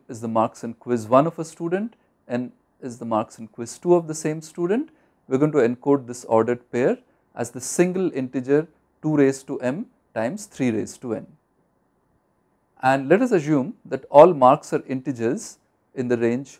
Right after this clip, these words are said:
one through ten. Now for those who know about how any natural number can be factorized uniquely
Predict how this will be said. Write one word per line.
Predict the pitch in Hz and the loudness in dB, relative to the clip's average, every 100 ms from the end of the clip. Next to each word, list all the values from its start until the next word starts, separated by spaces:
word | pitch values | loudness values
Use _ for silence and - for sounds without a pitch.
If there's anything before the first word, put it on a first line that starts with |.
| _ 110 | _ -4
one | 107 104 | -4 -4
through | - 170 | -8 -10
ten. | 127 98 - _ _ _ _ _ _ _ _ _ _ _ _ _ _ _ _ | -8 -8 -12 _ _ _ _ _ _ _ _ _ _ _ _ _ _ _ _
Now | - 131 | -4 0
for | 156 | 0
those | 131 165 214 214 - _ _ _ _ | 6 8 8 4 -10 _ _ _ _
who | 160 | 0
know | 160 180 | 4 6
about | 135 143 143 156 _ _ _ _ _ _ _ - | 6 8 8 6 _ _ _ _ _ _ _ 2
how | 131 135 - _ _ _ - | 6 6 4 _ _ _ 0
any | 143 175 | 2 4
natural | 139 147 - 160 | 4 2 -2 0
number | 139 139 151 | 2 4 2
can | 165 143 120 | 2 -4 -8
be | 135 | -8
factorized | - 131 - 139 147 135 110 | -8 -8 -6 0 0 0 -4
uniquely | 117 120 143 - 160 226 | -4 -2 -2 -4 -6 -6